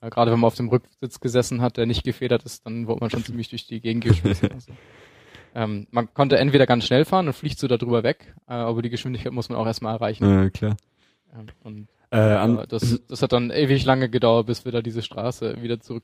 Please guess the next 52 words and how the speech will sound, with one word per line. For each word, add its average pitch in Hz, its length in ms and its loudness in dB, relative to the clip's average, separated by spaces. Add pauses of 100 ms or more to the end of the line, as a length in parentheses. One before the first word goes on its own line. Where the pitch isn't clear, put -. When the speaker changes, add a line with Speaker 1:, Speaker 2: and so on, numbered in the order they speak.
Speaker 1:
zum, 117 400 -20
ähm, 113 280 -10
zur - 100 -16
asphaltierten 123 500 -14
gefunden 117 380 -6
haben. 113 200 -12
Speaker 2:
<laughs> - 540 -20
Äh, 98 360 6
wie, 101 260 4
wie 127 220 0
weit 123 180 6
sind 131 140 4
wir 127 60 8
jetzt 120 120 2
schon, 107 400 4
schon 104 220 0
in 98 160 -2
Australien 95 500 2
fortgeschritten? 110 580 0
Also 101 160 0
wenn 95 160 2
wir 98 120 4
von, 95 320 0
von 98 160 -2
Süden 107 200 0
her 101 140 2
kommen, 110 880 -2
schon 110 200 2
über 117 200 4
die 110 160 4
Hälfte 123 440 2
oder 113 500 4
immer 107 160 6
noch 98 200 4
im 101 220 4
südlichen 95 460 0
Teil? 95 280 2
Speaker 1:
Ähm, 120 520 -6
wir 120 80 -4
sind, 131 160 -6
glaub 127 180 4
ich, 113 140 -4
immer 127 120 -2
noch 117 160 0
im 120 100 -8
südlichen - 280 -2
Speaker 2:
Okay. 90 160 4
Speaker 1:
Teil. 98 160 4
Das - 160 -10
müsste 120 220 -14
ich - 80 -20
mal, 117 420 0